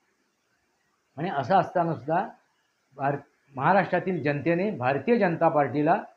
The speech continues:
चांगलं यश दिलं होतं, एकशे पाचच्या आसपास त्यांचे उमेदवार निवडून आले होते.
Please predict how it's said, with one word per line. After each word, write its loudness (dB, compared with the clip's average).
चांगलं 2
यश 4
दिलं 4
होतं, 0
एकशे -2
पाचच्या 0
आसपास 0
त्यांचे 2
उमेदवार 6
निवडून 2
आले -2
होते. -12